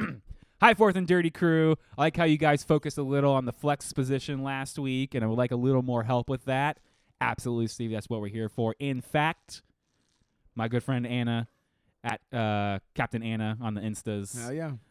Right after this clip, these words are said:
Speaker 1: uh, she had a fucking concert this week.
Speaker 2: Nice.
Speaker 1: So now I know why the article got delayed a little bit, but she's gotten that done, so I'm gonna
Speaker 2: Hell
Speaker 1: get
Speaker 2: yeah.
Speaker 1: that posted up for y'all this week. The,
Speaker 2: Hell yeah.
Speaker 1: the Jackie Daytona system for roster management and opponent obstruction.
Speaker 2: Mm.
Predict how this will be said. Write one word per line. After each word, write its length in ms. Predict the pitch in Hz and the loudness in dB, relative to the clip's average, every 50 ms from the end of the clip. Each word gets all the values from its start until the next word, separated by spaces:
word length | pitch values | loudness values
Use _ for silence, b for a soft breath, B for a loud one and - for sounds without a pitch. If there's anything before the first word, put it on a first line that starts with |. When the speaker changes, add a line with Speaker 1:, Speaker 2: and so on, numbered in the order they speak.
| _ - | _ -6
Speaker 1:
uh, 260 | 104 98 95 92 90 | -4 -4 -2 -2 -4
she 120 | - - | 0 0
had 80 | 151 139 | 2 2
a 20 | |
fucking 240 | 135 156 139 120 123 | 2 0 0 -2 -2
concert 520 | - - 147 143 131 - 139 120 110 110 _ _ 110 | -2 0 0 0 0 -2 0 0 0 -2 _ _ -4
this 220 | 110 104 - - | -4 -4 -4 -4
week. 380 | 113 104 101 95 95 _ - 113 | -6 -4 -4 -6 -8 _ -14 -14
Speaker 2:
Nice. 640 | 120 127 139 151 139 131 123 123 123 123 123 123 | -10 -6 -2 2 4 6 8 8 8 6 6 4
Speaker 1:
So 60 | 123 127 | 4 2
now 240 | 131 135 143 143 | 2 4 6 6
I 80 | 143 143 | 6 4
know 200 | 139 135 131 127 | 4 4 4 4
why 560 | 123 123 120 117 120 117 117 117 113 110 113 - _ - - _ _ _ - | 4 4 2 2 0 0 0 0 -2 -2 -4 -6 _ -18 -20 _ _ _ -4
the 60 | - | 0
article 280 | 120 117 117 113 113 120 | 2 2 2 2 0 -2
got 180 | 117 117 104 - | -2 -4 -6 -6
delayed 320 | 113 101 98 101 95 87 | -8 -8 -6 -6 -6 -6
a 60 | 87 | -6
little 240 | 85 82 82 80 80 | -8 -8 -6 -8 -8
bit, 220 | 80 85 85 85 | -8 -8 -10 -10
but 120 | - 92 - | -10 -8 -6
she's 140 | - 123 113 | -6 -2 4
gotten 240 | 165 175 185 185 | 4 4 4 4
that 160 | 180 185 185 160 | 2 0 0 2
done, 340 | 160 156 151 151 156 156 | 4 4 4 4 0 -2
so 100 | 143 156 | 0 0
I'm 60 | 143 143 | 0 0
gonna 100 | 143 135 | 0 -2
Speaker 2:
Hell 100 | 143 147 | -2 0
Speaker 1:
get 60 | - | 0
Speaker 2:
yeah. 80 | 151 143 | 0 0
Speaker 1:
that 40 | - | 0
posted 300 | 151 143 135 - 143 135 | 0 -2 0 0 -4 -4
up 100 | 131 - | -4 -4
for 100 | - 131 | -4 -2
y'all 220 | 127 127 123 120 | -2 0 0 0
this 220 | 117 117 110 - | 0 -2 -4 -2
week. 320 | 143 147 147 147 147 135 - | -2 0 2 2 0 0 0
The, 80 | 127 120 120 117 | 0 2 2 2
Speaker 2:
Hell 40 | 104 | 0
yeah. 180 | 98 92 85 85 | -4 -14 -12 -4
Speaker 1:
the 100 | 110 131 | -2 -2
Jackie 400 | 131 110 120 165 151 147 - 143 | 0 2 2 2 2 2 -2 -4
Daytona 460 | 139 139 139 131 127 - 147 135 131 127 | -2 -2 -2 -2 -2 0 0 0 0 0
system 340 | - 135 127 - - 131 123 | 0 -2 -4 -2 -2 -6 -4
for 120 | - 120 110 | -4 -4 -2
roster 340 | 113 117 113 - - 120 | -2 -2 -4 -4 -4 -4
management 440 | 113 113 110 107 101 110 110 107 - - | -4 -4 -4 -6 -6 -6 -8 -8 -8 -8
and 160 | 107 101 98 | -8 -8 -8
opponent 420 | 95 - - 127 113 107 107 - _ - | -8 -8 -6 -6 -4 -6 -6 -10 _ -12
obstruction. 840 | 110 98 - - - - 127 120 - - - 131 123 123 123 123 - | -12 -12 -12 -12 -8 -8 -8 -8 -8 -6 -6 -4 -4 -4 -6 -8 -10
Speaker 2:
Mm. 640 | 104 113 127 135 131 117 104 98 95 92 87 85 82 | -14 -18 -16 -16 -16 -16 -16 -16 -16 -18 -18 -20 -20